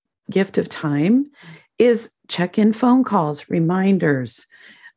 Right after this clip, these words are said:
Sometimes I have helped people pick clothing where they were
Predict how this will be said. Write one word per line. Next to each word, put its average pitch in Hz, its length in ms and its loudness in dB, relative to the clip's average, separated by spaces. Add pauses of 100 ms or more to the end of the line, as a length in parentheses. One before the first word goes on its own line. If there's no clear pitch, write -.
(280)
Sometimes 196 1080 2
I 175 100 0
have 160 180 0
helped 175 400 -4
people 175 680 0 (480)
pick 202 240 0
clothing 185 640 2 (120)
where 165 600 2 (1080)
they 185 260 0
were 190 300 0